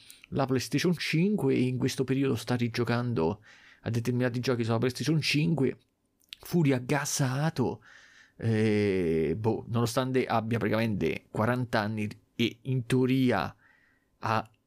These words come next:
eh, praticamente avuto i videogiochi dentro casa sin da quando è nato, perché mentre io, il mio, il mio primo computer è stato il Com-, il Commodore sessantaquattro dell'ottantadue, quindi io già, io avevo quattro anni, lui in teoria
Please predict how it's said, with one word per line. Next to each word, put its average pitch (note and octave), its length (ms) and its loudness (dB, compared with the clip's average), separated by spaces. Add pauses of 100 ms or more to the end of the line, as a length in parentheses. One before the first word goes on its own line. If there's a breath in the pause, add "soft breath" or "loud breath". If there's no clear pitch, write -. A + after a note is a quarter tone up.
(140)
eh, G#2 400 2
praticamente A#2 720 0
avuto A#2+ 720 0
i A#2+ 80 -2
videogiochi A#2+ 600 0
dentro A#2 200 2
casa A#2 240 0
sin A#2 160 0
da A2 80 2
quando G#2+ 240 2
è - 20 0
nato, G#2+ 320 0
perché - 240 0
mentre B2 380 0
io, A#2+ 440 2 (440 soft breath)
il G#2 120 -4
mio, C3 160 2
il A#2+ 320 2
mio C3 140 0
primo C3 220 0
computer B2+ 360 0
è A#2+ 40 -2
stato A2+ 280 0
il A2+ 140 0
Com-, B2 340 0
il G#2+ 160 -8
Commodore B2+ 440 0
sessantaquattro A#2 680 -2
dell'ottantadue, A#2 1040 2
quindi A#2 200 0
io A#2+ 100 4
già, A#2 300 0
io A#2 160 0
avevo A2 240 2
quattro A2+ 400 -2
anni, E2+ 400 -2 (460 loud breath)
lui C#3+ 260 2
in B2 80 -2
teoria B2+ 520 2